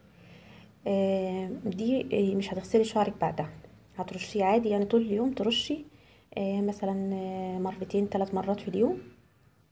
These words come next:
آه، علشان يعني يجيب نتيجة أسرع. آه، بس مش تعملي مرة وتكسلي، آه، لازم يعني تستمري، تستمري عشان خاطر تشوفي نتيجة حلوة.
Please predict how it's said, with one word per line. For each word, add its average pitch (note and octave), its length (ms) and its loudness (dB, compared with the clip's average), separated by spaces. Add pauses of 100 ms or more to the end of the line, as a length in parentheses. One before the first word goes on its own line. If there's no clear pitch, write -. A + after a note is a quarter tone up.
(540)
آه، G3 180 -2
علشان G3 460 0
يعني A3 260 2 (280)
يجيب G#3 260 0
نتيجة G#3 340 4
أسرع. - 260 -6 (1000)
آه، F#3+ 180 0
بس A3+ 260 0
مش B3+ 140 2
تعملي A#3 320 10
مرة A#3 280 6
وتكسلي، G3+ 640 2 (420)
آه، F#3+ 220 0
لازم A#3+ 540 4
يعني F#3+ 240 -2
تستمري، G3+ 640 0 (300)
تستمري A#3 540 -2
عشان G3+ 260 -4
خاطر G#3 280 0
تشوفي G#3+ 300 -6
نتيجة G3 280 -2
حلوة. - 320 -4